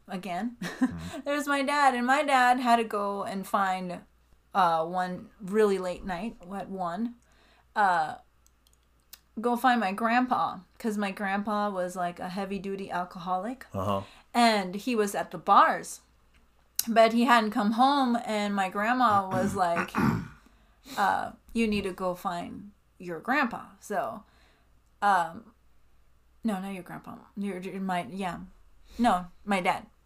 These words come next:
Speaker 2: No.
Speaker 1: My grandpa. His dad.
Speaker 2: Okay,
Speaker 1: Yeah,
Speaker 2: right,
Speaker 1: my
Speaker 2: okay.
Speaker 1: grandpa. I got sidetracked.
Speaker 2: I got you.
Speaker 1: Yeah.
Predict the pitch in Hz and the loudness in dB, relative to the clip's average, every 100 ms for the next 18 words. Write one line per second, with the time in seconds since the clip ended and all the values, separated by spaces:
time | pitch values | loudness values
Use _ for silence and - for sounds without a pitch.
0 | _ - 101 90 - - 240 277 214 180 | _ -6 -2 -2 -4 2 6 6 4 0
1 | 160 165 185 - _ _ - 226 - - | -2 -6 -12 -16 _ _ 0 0 0 -2
2 | 104 123 117 95 - 107 233 233 190 170 | 4 6 4 0 4 6 8 8 6 0
3 | 160 170 202 185 180 160 175 175 156 - | -4 -10 -6 -4 -2 -2 -4 -6 -8 -4
4 | 104 98 170 - - - 233 226 165 | -2 -2 -4 -8 -12 -18 -6 0 0